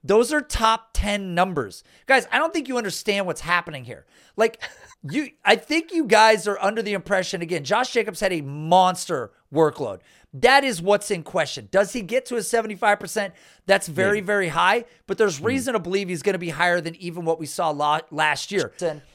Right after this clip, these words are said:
Speaker 1: the point is, though, he's at minimum still a top ten snap share percentage guy. Like, I know you guys think that Jaylen Warren is, is like this axe chopping down a tree, but really he's just biting at his ankles.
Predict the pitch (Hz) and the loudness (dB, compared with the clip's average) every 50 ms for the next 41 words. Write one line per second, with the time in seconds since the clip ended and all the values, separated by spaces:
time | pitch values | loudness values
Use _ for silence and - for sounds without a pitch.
0 | _ _ _ - - - - 269 294 302 277 269 285 269 214 226 180 147 131 - | _ _ _ -10 -6 0 2 2 2 4 2 0 -2 2 2 2 2 2 0 -6
1 | _ _ _ - - 330 359 381 339 202 175 175 196 240 277 254 208 165 135 - | _ _ _ -2 -2 0 0 0 -2 -2 -2 0 2 2 2 2 0 -2 -4 -6
2 | - - 254 254 190 147 127 _ - - 208 220 220 220 _ _ - 190 196 190 | -6 -2 -2 0 0 -2 -4 _ -4 -2 0 0 0 -2 _ _ -6 -4 -2 -2
3 | 175 160 151 - _ _ _ _ _ _ - - - - - 202 208 202 202 202 | -4 -4 -8 -14 _ _ _ _ _ _ -12 -10 -8 -8 -2 2 2 2 2 2
4 | - - - 202 180 165 151 139 123 - _ _ _ _ - 185 175 - - 220 | -2 -4 0 2 2 2 2 0 -4 -8 _ _ _ _ -6 -6 -4 0 2 2
5 | 202 185 170 139 120 - 160 156 151 127 101 92 - 160 196 196 247 240 240 247 | 2 2 -2 -6 -4 -2 0 0 0 0 -2 -6 -4 -4 -2 2 2 2 4 4
6 | 277 302 330 330 320 294 254 269 247 247 233 - - - - 220 226 247 254 - | 4 4 4 4 0 2 6 6 6 6 4 0 -6 -4 -2 -2 -2 -2 -6 -10
7 | _ _ _ _ _ _ _ _ _ - 208 214 160 135 165 226 240 247 254 226 | _ _ _ _ _ _ _ _ _ -2 -2 -2 0 2 4 4 6 6 4 2
8 | 190 175 185 196 202 214 226 226 208 190 165 - - _ _ _ _ 185 185 - | 0 -2 0 0 0 0 -2 -2 -4 -4 -6 -6 -14 _ _ _ _ -2 -2 0
9 | 202 208 196 190 - - 185 175 143 - - - _ _ _ _ _ _ 190 185 | 2 2 2 2 2 0 -2 -2 -2 -4 -10 -14 _ _ _ _ _ _ 4 4
10 | 202 226 - - - - - 214 214 214 226 214 208 220 208 196 185 - - - | 4 4 2 -4 -4 0 2 2 2 2 -2 -2 2 2 2 2 2 -4 -4 -4
11 | 208 214 180 190 160 160 175 214 240 240 202 214 214 170 175 196 165 131 180 175 | -4 -4 -4 -6 -4 0 0 2 2 2 0 -4 -6 -6 -6 -6 -4 0 2 2
12 | 175 170 170 156 147 143 120 151 151 143 139 - 127 113 104 - | 2 0 -2 -4 -4 -4 -4 -4 -4 -6 -6 -8 -10 -12 -12 -14